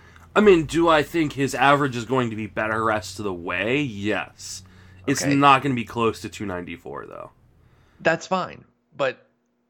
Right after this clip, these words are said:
Speaker 2: two forty to two hundred is still a, a decent disparity.
Speaker 1: Sure, I just think that when that average comes a little bit more back down to earth,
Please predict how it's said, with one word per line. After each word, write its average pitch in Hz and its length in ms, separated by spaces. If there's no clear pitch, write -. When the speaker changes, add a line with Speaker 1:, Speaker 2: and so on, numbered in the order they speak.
Speaker 2:
two 170 180
forty 160 380
to 127 100
two 151 240
hundred 120 600
is 113 100
still 143 240
a, - 40
a 127 40
decent 131 460
disparity. - 720
Speaker 1:
Sure, 135 580
I 143 160
just - 280
think 139 320
that 127 400
when 139 360
that 131 120
average 131 420
comes 117 280
a 117 40
little 120 180
bit 113 220
more 117 280
back 110 380
down 110 280
to 95 160
earth, 104 500